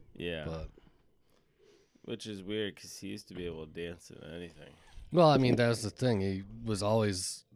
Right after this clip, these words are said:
Speaker 2: he was Jay playing Jay, but just couldn't do it on camera for whatever reason. And eventually got it, able to do it, but at
Speaker 1: Yeah.
Speaker 2: first
Speaker 1: That's
Speaker 2: it wasn't
Speaker 1: crazy.
Speaker 2: working.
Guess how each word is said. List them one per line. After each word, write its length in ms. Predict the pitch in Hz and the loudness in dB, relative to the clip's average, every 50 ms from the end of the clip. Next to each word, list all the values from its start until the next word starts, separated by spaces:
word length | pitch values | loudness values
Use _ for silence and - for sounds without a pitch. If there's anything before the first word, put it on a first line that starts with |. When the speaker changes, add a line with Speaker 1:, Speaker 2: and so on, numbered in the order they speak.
| - _ _ _ - | -20 _ _ _ -6
Speaker 2:
he 100 | 117 107 | -4 -2
was 160 | 104 95 90 - | -2 -2 -4 -8
Jay 420 | _ - - 95 110 107 101 101 95 | _ -6 -2 0 2 2 2 0 -2
playing 420 | - - 120 110 101 92 92 85 | -2 0 0 2 2 2 0 -2
Jay, 540 | 80 92 107 113 104 95 90 90 92 92 92 - - | 0 4 6 6 6 6 4 2 0 -2 -4 -8 -8
but 220 | - 95 87 85 85 | -6 -4 -4 -4 -4
just 380 | 92 98 95 - - - - _ - - _ _ _ _ _ _ _ _ _ _ _ _ _ _ _ _ _ _ _ _ _ _ - | -2 -2 -2 -2 -2 -6 -8 _ -20 -20 _ _ _ _ _ _ _ _ _ _ _ _ _ _ _ _ _ _ _ _ _ _ 0
couldn't 220 | - 143 120 104 | 2 2 2 4
do 180 | 98 117 123 120 | 2 2 2 2
it 80 | 110 | 0
on 160 | 104 98 98 98 | -2 -4 -6 -6
camera 400 | - - - 127 139 113 87 - | -6 -6 -4 -2 -2 -2 -2 -4
for 140 | - 90 | -8 -10
whatever 320 | 90 98 98 101 107 113 110 | -10 -8 -8 -8 -8 -8 -10
reason. 500 | 110 113 117 120 117 113 113 120 120 120 - - - - - - - - - - - | -10 -10 -10 -10 -10 -10 -10 -10 -12 -14 -16 -20 -20 -20 -20 -20 -20 -20 -20 -16 -14
And 220 | 104 104 101 95 95 | -12 -12 -12 -12 -12
eventually 500 | 92 92 101 113 120 - - 87 90 87 | -8 -6 -4 -4 -4 -6 -8 -10 -8 -6
got 240 | 90 98 95 95 87 | -4 -4 -2 -2 -4
it, 120 | 95 92 - - - - - _ _ | -6 -6 -10 -16 -20 -20 -20 _ _
able 300 | - 107 104 98 90 87 85 | -4 -4 -2 -2 -4 -6 -8
to 100 | - 98 | -10 -10
do 260 | 90 95 95 92 98 | -8 -6 -6 -6 -6
it, 120 | 110 113 110 - | -6 -8 -12 -14
but 220 | - 82 82 80 - - _ _ _ - - | -16 -16 -16 -16 -20 -20 _ _ _ -12 -10
at 100 | - - | -10 -10
Speaker 1:
Yeah. 60 | - | -8
Speaker 2:
first 520 | - 104 104 104 98 98 - - - - - - _ _ _ _ _ _ _ _ _ _ _ _ _ _ _ _ _ _ _ _ _ _ - - _ _ _ _ _ - | -4 -2 0 0 0 -2 -4 -10 -16 -20 -20 -20 _ _ _ _ _ _ _ _ _ _ _ _ _ _ _ _ _ _ _ _ _ _ -20 -20 _ _ _ _ _ -18
Speaker 1:
That's 220 | - - 101 95 | -16 -16 -16 -16
Speaker 2:
it 120 | - - - | -16 -12 -8
wasn't 240 | 95 98 98 98 98 | -6 -6 -4 -4 -4
Speaker 1:
crazy. 20 | 98 | -4
Speaker 2:
working. 380 | 107 120 117 - - - - | -4 -6 -8 -10 -14 -16 -18